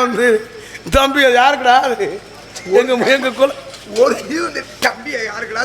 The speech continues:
Speaker 2: தொம்பியா இருக்கணும். அவங்கள்ட்ட கேக்குற, நீ என்ன மறந்து
Speaker 1: ஏய், அவன் அங்க என் மச்சான்.
Speaker 2: டேய், மறந்து விட்டுட்டாடா நிக்கிறான்.
Speaker 1: ஏங்க, திணை வந்து எதுக்கு எங்களுக்கு தெரியாதா?
Speaker 2: எதுக்கு?
Speaker 1: முருகனுக்கு தான் மறப்பா, அப்புறம் எதுக்கு மறப்பாங்க?
Speaker 2: முருகன்னா யாரு?
Speaker 1: முருகன்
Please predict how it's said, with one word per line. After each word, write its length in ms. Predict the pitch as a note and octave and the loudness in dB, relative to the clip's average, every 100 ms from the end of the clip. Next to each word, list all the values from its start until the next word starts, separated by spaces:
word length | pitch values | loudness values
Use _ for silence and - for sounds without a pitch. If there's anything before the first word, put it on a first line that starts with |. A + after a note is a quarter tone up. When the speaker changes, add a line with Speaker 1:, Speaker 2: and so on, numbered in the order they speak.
| B3 | -6
Speaker 2:
தொம்பியா 300 | A#3 C#4+ C4+ | -12 -6 -4
இருக்கணும். 280 | A#3 A3 G#3 - - - | -4 -6 -12 -16 -12 -2
அவங்கள்ட்ட 320 | B3+ C#4+ C#4 C4+ | -2 0 0 0
கேக்குற, 180 | B3 A#3+ | 0 -2
நீ 40 | C4 C4+ | -4 -6
என்ன 120 | C#4 A#3 | -6 -2
மறந்து 180 | A#3+ C4 | 2 4
Speaker 1:
ஏய், 260 | F4 F4 C#4+ | 4 4 2
அவன் 200 | C4 D#4 D4+ | 2 0 0
அங்க 120 | C#4+ C4+ | -2 -2
என் 100 | C#4 | -2
மச்சான். 220 | C4 A#3+ | -2 2
Speaker 2:
டேய், 140 | D#4+ D4+ C#4+ C4 C4 C#4 | 2 2 0 0 2 2
மறந்து 220 | C4 D4 D4 | 2 2 -2
விட்டுட்டாடா 320 | B3 B3 A#3+ | 0 -2 -2
நிக்கிறான். 320 | A#3 C#4 B3 C#4 | -2 -2 2 2
Speaker 1:
ஏங்க, 160 | E4 D#4 - | 2 0 2
திணை 200 | C#4 E4+ F4+ | 2 6 6
வந்து 160 | E4+ D#4+ D#4+ | 6 6 4
எதுக்கு 200 | D#4 D#4 | 6 4
எங்களுக்கு 220 | D#4 D4+ | 4 2
தெரியாதா? 300 | D#4 D#4+ D#4 C#4+ G#3+ | 4 4 4 4 2
Speaker 2:
எதுக்கு? 300 | - C#4 G#3+ D3+ - - - - - - - - - | -2 -6 -6 -8 -18 -20 -20 -20 -20 -20 -20 -20 -4
Speaker 1:
முருகனுக்கு 440 | A#3 F4 F#4 E4+ D#4+ | 4 6 6 4 4
தான் 140 | E4 D4+ | 4 4
மறப்பா, 220 | C#4+ D4 | 4 4
அப்புறம் 200 | C#4 C4+ | 6 6
எதுக்கு 180 | D4+ D4+ | 4 4
மறப்பாங்க? 380 | C#4 C4 B3+ B3+ A#3+ | 2 4 4 6 4
Speaker 2:
முருகன்னா 380 | D#4+ D#4+ C#4 C#4+ C4 | 4 4 6 6 6
யாரு? 220 | C4 C4 B3 - - - - - - - - - - F#3+ G3 | 6 4 2 -2 -16 -20 -20 -20 -20 -20 -20 -12 -6 0 2
Speaker 1:
முருகன் 840 | A3+ B3+ A#3 G#3 G#3 G#3 G3+ | 4 4 4 4 4 2 0